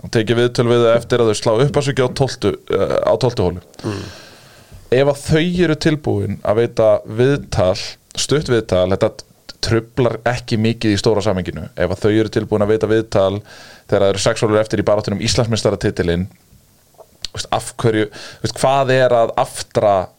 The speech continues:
Speaker 1: öðrum íþróttum frá því að gera slíkt hið sama? Það er að segja, opna svolítið dyrnar meira fyrir fjölmiðlamönnum, að líta ekki á þetta sem eitthvað bákn, af því að, þú veist, ég, ef að ég væri yfir einhverju sérsamandi,
Speaker 2: Já.
Speaker 1: þá myndi ég fara til sjónvarpsstöðvanna og segja:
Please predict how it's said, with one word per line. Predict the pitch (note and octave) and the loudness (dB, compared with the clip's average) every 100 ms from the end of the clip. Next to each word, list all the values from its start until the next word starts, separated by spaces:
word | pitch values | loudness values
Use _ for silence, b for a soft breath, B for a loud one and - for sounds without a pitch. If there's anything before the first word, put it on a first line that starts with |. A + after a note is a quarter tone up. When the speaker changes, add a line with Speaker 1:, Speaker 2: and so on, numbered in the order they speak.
| - _ _ - | -20 _ _ -6
Speaker 1:
öðrum | - A2 A2 G#2 | 2 2 2 -2
íþróttum | G#2+ G#2+ G#2 - F#2 | -4 -2 -2 -2 -2
frá | A2 G2 | 0 2
því | F#2+ F#2 | 2 0
að | F2+ | 0
gera | G#2 G2 F2 E2+ - | 0 2 2 0 0
slíkt | G#2 F#2 | -4 -2
hið | F#2+ | 0
sama? | G2 F2+ | 2 2
Það | G2 | 0
er | F#2 | 0
að | |
segja, | G2+ G2 A#2+ - | 2 2 2 -2
opna | - A#2+ | -2 -2
svolítið | A#2 A2+ A2 G#2+ - B B - | 0 0 0 0 -2 B B -2
dyrnar | A#2+ B2+ B2 A2 | 0 0 0 0
meira | A#2 A#2 A2+ | 2 2 2
fyrir | A2 A2 | 0 0
fjölmiðlamönnum, | A#2 A2+ G2+ G2 G2 | 0 2 2 2 2
að | G2 | 0
líta | A#2+ B2 | -2 -4
ekki | A2+ G2+ | 0 2
á | |
þetta | A#2+ A#2 | 4 2
sem | A2 G#2 | -2 -2
eitthvað | G#2 - | -4 -2
bákn, | G#2+ - - G2+ | -2 -2 -4 -4
af | G#2 | 0
því | A2 | 0
að, | G2 | 0
þú | G#2+ | -4
veist, | G2+ A#2+ | -8 -10
ég, | - B B B B | -10 B B B B
ef | - | 0
að | A#2+ B2+ | 2 4
ég | D3+ | 4
væri | D3+ C#3 D3 | 4 2 0
yfir | E3 C#3 | 0 0
einhverju | C3 C3 C3 | 0 -2 0
sérsamandi, | D#3 D3+ G#2+ F2 F2 A2+ A#2+ | 0 0 -2 0 -2 -4 -6
Speaker 2:
Já. | - G#2+ F#2 - _ | 0 0 0 -6 _
Speaker 1:
þá | A2+ | -2
myndi | C3 C3 B2+ | 0 0 0
ég | C3 | 0
fara | C#3 C3+ | 0 0
til | C3 B2 | -2 0
sjónvarpsstöðvanna | C3+ B2+ B2 G#2 | 0 2 2 0
og | G#2 | 0
segja: | A2+ G#2 | 2 2